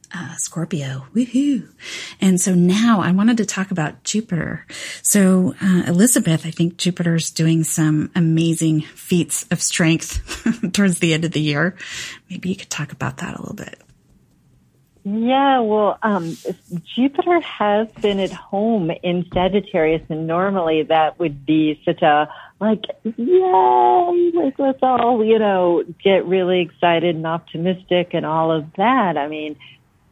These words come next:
Speaker 2: Sag is our, our mutable fire sign,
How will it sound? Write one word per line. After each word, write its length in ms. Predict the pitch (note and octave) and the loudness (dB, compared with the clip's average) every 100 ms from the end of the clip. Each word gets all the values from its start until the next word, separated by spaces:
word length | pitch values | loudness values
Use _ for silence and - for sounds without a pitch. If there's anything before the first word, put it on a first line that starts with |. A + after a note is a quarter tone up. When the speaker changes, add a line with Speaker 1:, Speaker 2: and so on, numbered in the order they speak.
| _ - | _ -2
Speaker 2:
Sag 440 | D#3 D#3 D#3+ D#3 | 0 2 0 -2
is 160 | E3 D3+ | -4 0
our, 320 | D3+ D#3 D#3+ | 0 0 -2
our 200 | E3 D3 | -2 -4
mutable 580 | D3 D#3 E3 D#3 D3+ D3 _ - | -4 -2 -2 -2 -4 -6 _ -2
fire 400 | F3 F3 E3+ E3 - | 0 2 0 -2 -6
sign, 560 | E3+ D#3 D#3 D#3 D3+ | -4 -2 -2 -4 -4